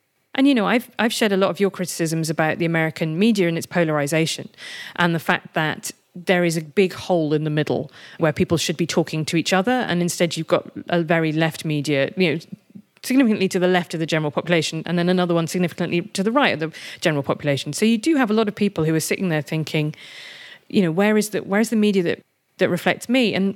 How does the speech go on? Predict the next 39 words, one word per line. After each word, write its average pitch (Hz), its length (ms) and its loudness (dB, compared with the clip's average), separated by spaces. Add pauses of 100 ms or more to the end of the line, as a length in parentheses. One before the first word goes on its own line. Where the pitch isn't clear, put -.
(140)
Barack 294 340 2
Obama 277 240 2
talked - 200 -2
about - 160 -2
this 165 100 -6
very 202 160 2
well 196 140 4
when 180 100 -2
he 185 80 0
was 185 100 0
interviewed 185 320 0
by 170 120 2
my 165 160 0
boss, 180 320 0
Jeff 160 180 -4
Goldberg, 175 460 2
about 185 240 0
the 190 80 -2
idea 180 240 0
that 180 120 -4
when 202 120 0
he 214 80 4
was 202 120 2
in 202 80 4
his 180 120 0
first 233 320 0
campaign 175 360 0
in 160 60 -2
two 170 160 -2
thousand 160 340 0
eight, 165 180 0
he 170 100 2
used 202 160 2
to 202 60 -6
go 185 200 2
to, 175 140 -2
like, 160 160 -2
a 175 40 0
little 160 320 2